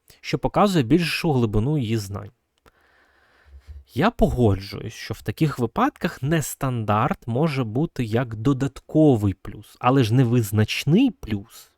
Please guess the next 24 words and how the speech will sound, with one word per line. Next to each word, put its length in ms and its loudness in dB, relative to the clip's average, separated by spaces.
на 120 2
основі 400 0
якого 440 -2
можна 260 -4
всю 300 -4
роботу 380 0
на 120 0
перше 360 -4
місце 380 -2
витягнути. 600 -14
В 120 2
умовах 320 8
роботи 360 4
то 140 0
не 120 4
пишеться, 500 2
про 200 0
кого 300 0
можна 400 0
писати, 480 -10
про 200 -10
кого 320 -4
не 140 -6
можна. 520 -6